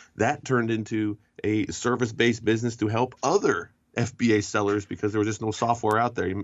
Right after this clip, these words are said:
Keep in mind, we're talking almost a decade ago of F B A. And things have definitely changed. F B A is definitely here to stay. And, uh, you know, it's growing, it, it's amazing, but it's definitely changing. And, uh, and those changes bring more challenges.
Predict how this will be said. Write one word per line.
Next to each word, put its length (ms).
Keep 140
in 40
mind, 140
we're 80
talking 300
almost 240
a 80
decade 580
ago 300
of 100
F 240
B 160
A. 240
And 160
things 240
have 80
definitely 280
changed. 360
F 160
B 140
A 60
is 180
definitely 680
here 240
to 80
stay. 500
And, 280
uh, 460
you 80
know, 60
it's 140
growing, 480
it, 120
it's 200
amazing, 560
but 180
it's 100
definitely 320
changing. 960
And, 240
uh, 260
and 100
those 140
changes 320
bring 240
more 200
challenges. 760